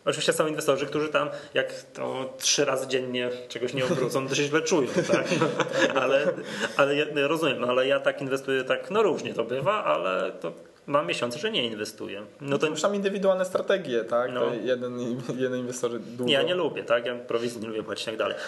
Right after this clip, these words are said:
Speaker 1: Dobra, no i teraz przejdźmy dalej. Tutaj mamy pytania, zadawaliście Państwo o wartość portfela, czyli bardzo, powiedziałbym, niewygodne, ale, e, tutaj wyszło tak, już mówię, ja, zadaliśmy,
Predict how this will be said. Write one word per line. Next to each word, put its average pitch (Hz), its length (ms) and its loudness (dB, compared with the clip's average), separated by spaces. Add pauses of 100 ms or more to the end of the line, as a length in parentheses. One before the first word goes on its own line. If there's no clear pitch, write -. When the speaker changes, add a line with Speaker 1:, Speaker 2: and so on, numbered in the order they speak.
(120)
Speaker 1:
Dobra, 123 280 4 (400)
no 147 80 4
i 165 80 2
teraz 160 260 4
przejdźmy 190 300 0
dalej. 165 200 4
Tutaj 165 160 0
mamy 151 220 0
pytania, 151 400 0
zadawaliście 143 400 2
Państwo 143 260 2
o - 20 4
wartość 135 340 2
portfela, 120 520 2
czyli 127 160 -6
bardzo, 113 840 2
powiedziałbym, 120 280 -2
niewygodne, 113 680 -2 (240)
ale, 156 320 4 (960)
e, 123 400 0
tutaj 135 440 2 (260)
wyszło 156 400 4
tak, - 320 0
już 127 160 -4
mówię, 120 220 0 (200)
ja, 127 100 4 (480)
zadaliśmy, 139 400 0